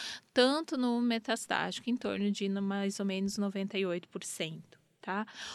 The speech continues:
O problema, muitas vezes, do tumor ser testado na metástase é na metástase óssea, tá?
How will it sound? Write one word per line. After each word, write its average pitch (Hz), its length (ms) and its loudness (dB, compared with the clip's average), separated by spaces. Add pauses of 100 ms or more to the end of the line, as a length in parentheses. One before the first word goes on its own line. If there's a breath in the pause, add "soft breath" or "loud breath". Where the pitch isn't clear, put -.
(140 loud breath)
O 294 160 2
problema, 220 640 2
muitas 240 560 2
vezes, 196 480 0
do 214 340 4
tumor 190 800 0
ser 190 200 -2
testado 185 520 -2
na 180 160 -2
metástase 196 640 0
é 202 80 2
na 208 140 2
metástase 214 760 0
óssea, 190 540 0 (340)
tá? 190 240 -4